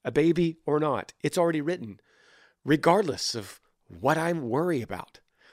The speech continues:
What I, the reason I tell you that is 'cause you could sit back on that and just go, "Wow, I could just rest in that." Hey, God, this is, this is you. You're God and I'm not. You know my heart, God. You know I want another baby.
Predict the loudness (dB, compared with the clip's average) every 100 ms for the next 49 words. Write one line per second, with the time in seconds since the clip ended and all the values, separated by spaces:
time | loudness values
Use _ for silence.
0 | -20 _ _ 4 4 4 0 -4 0 0
1 | 0 -2 -2 0 0 -2 -8 -10 -10 -10
2 | -8 -8 -8 -8 -8 -12 -12 -14 -18 -18
3 | -16 -16 -16 -20 _ _ _ _ _ _
4 | _ _ _ _ _ _ -12 -10 -12 -14
5 | -14 -10 -10 -10 -14 -18 -20 -20 _ _
6 | _ _ _ _ _ _ -8 -2 2 2
7 | 0 -6 -8 -8 -10 -10 -14 _ _ _
8 | -20 -14 -12 -10 -8 -8 -10 -18 -20 _
9 | _ _ _ _ _ _ _ _ -6 -2
10 | 0 0 -2 -4 -4 -2 -4 -4 -8 -14
11 | -20 _ _ _ _ _ _ _ _ _
12 | _ _ -6 -4 0 2 2 0 -2 2
13 | 2 4 4 4 2 0 2 2 2 -2
14 | -4 -6 -4 -4 -4 -8